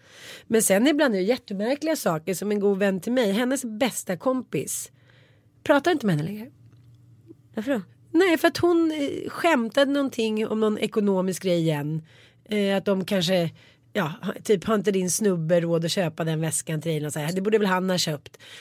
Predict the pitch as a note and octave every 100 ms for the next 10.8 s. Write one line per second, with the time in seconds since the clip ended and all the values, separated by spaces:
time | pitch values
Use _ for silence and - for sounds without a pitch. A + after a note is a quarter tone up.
0 | - - A#3+ B3 B3 A3 B3+ D4+ C4+ D4
1 | F4 D#4 C4 A#3+ B3 A#3+ C4+ F#3+ A#3 A#3+
2 | B3+ C4 C#4 B3+ C#4 C#4 C#4 C4+ C4 C#4
3 | B3 B3+ B3 A#3+ A#3 A3+ A3+ A3+ A#3+ B3
4 | C4 C#4 B3+ E4 F4+ - - _ _ _
5 | _ _ _ - _ G#3+ A#3 F#3 G3+ G#3+
6 | A3+ - G#3+ A3 F#3+ F3 D#3+ F#3 E3+ -
7 | G3+ F#3 F3 F3+ G3+ B3 G3 F3 E3 D3+
8 | F#3+ E3 D#3+ - G#3+ C3+ C#3+ - - -
9 | - D4+ D#4+ D#4 D4+ D4+ D4+ D4 D4 B3+
10 | B3 C4 A#3 B3+ B3+ B3 A#3+ B3